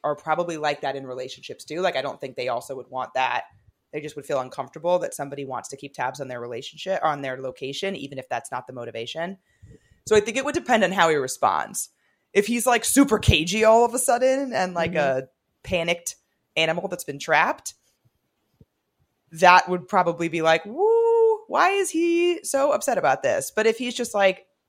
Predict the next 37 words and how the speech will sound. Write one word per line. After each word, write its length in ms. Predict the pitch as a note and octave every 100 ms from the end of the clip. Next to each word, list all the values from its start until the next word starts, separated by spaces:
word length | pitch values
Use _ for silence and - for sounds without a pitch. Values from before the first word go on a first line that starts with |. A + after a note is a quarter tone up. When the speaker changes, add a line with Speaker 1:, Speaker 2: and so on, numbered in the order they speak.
| -
Speaker 1:
"Uh, 60 | - F#3 F#3+ F#3 E3+
I'm 120 | A#2+ F3+
not 160 | E3+
really 220 | E3 D#3 D#3
into 200 | E3 D3+
that, 360 | C#3 C#3 C3 C#3+
nobody 260 | D3+ D3+
has 200 | D3+ C3+
my 100 | C#3+
location, 720 | C3+ C3+ C#3 C3 C3 A#2+ B2 A#2+
da, 100 | B2+
da, 80 | B2+
da, 100 | B2
da, 60 | A#2+
da," 260 | C3+ F3
then, 200 | F#3+ F#3+
like, 320 | G3 F#3+ - _ _ _ _ _ _ _ _ _ _ _ _ _ _ _ C3+
I 80 |
don't 120 | C#3+ C3+
think 140 | B2+
I 60 | A#2+
would 160 | A#2+
think 140 | C#3+ C3+
it 60 |
was 100 | -
as 180 | A2 A2+
big 140 | A#2
of 80 | -
a 40 | -
deal. 160 | C#2
I 80 | C3+
think 140 | D#3 D3
it's 100 | C3+
all 160 | A#2
in 60 | G#2+
the 100 | C#2
reaction. 500 | C2+ G1+ - -